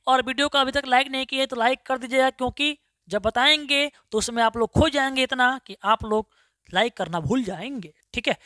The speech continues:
ठीक है, चला, चलिए देखिए यहाँ पर क्या बोल रहा है कि यहाँ पर साइन दिख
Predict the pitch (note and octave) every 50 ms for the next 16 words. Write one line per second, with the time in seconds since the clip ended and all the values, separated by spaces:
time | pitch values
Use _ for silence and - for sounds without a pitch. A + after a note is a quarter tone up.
0 | - - - - _ _ _ - - C4+ C4+ - D4 - C#4+ D4 D#4 D#4 - _
1 | _ - B3 C4+ B3+ C4 B3 C#4+ C#4+ C4+ C4 B3 - A3 - - C4 C#4+ D#4 D#4+
2 | E4 D#4+ E4 D#4+ D#4 D#4+ D4+ B3 B3+ C#4+ - _ - _ _ - D4+ D4 C#4+ C4
3 | C#4+ - D#4 C#4+ - - C#4+ C4 C4 D4 C#4+ A#3+ G#3 G3 - -